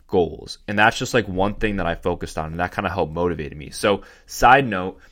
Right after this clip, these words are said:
this is also, too, like, why these performance-based goals are so cool to set, because it almost acts as, like, a form of motivation, and it almost forces you to make progress,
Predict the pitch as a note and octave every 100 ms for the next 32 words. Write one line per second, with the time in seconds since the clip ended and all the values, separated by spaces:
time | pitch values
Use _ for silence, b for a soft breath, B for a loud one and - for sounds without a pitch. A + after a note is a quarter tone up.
0 | b b G2 B2 D#3+ B2+ A#2+ B2 A2 -
1 | A2+ B2 G2+ F2+ E2+ C#2 F2+ F#2+ G#2+ G2
2 | F#2 F2+ - b b b b - - A2
3 | - G#2 G#2 G#2 G2+ - F#2+ F#2 - G2+
4 | A2 G2 F#2 - - _ _ G2 F#2+ G2+
5 | G2 - G2 E2+ - B2+ B2+ G2+ G2 G2
6 | F#2 F#2+ A#2 D#3 - G#2 A2 - A2 G2
7 | - G2+ G2 F2+ F2 D#2 D#2 E2 A#2 A#2+
8 | G#2 F#2+ B2+ C3+ - - G2+ A2+ A#2+ G#2
9 | F2+ F2 E2+ D#2+ b b b - - F#2+
10 | F2 E2 b b b F#2 G2+ A2 - -
11 | - F#2 G2 G2 D2+ A#1+ - -